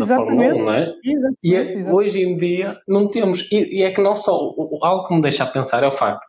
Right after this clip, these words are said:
Speaker 2: a Fórmula um, né, fixa-se no facto, sei lá, gramas são muito importantes na Fórmula um.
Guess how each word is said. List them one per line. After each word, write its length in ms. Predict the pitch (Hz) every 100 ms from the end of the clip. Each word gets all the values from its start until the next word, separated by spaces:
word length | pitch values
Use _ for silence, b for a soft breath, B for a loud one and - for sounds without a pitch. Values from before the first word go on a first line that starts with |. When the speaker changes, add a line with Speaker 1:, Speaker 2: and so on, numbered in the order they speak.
| -
Speaker 2:
a 40 |
Fórmula 460 | - 160 156 123 104
um, 60 | - -
né, 200 | 117 135 - _ - -
fixa-se 520 | 147 151 - 160 156 - B B B
no 100 | 135
facto, 440 | 135 139 143 143 - _ _ -
sei 160 | - 131
lá, 160 | 104
gramas 560 | 117 123 131 139 117 - -
são 120 | 127
muito 240 | 135 135
importantes 540 | 131 131 - 117 107 -
na 80 | 110
Fórmula 380 | - 113 113 104
um. 180 | 92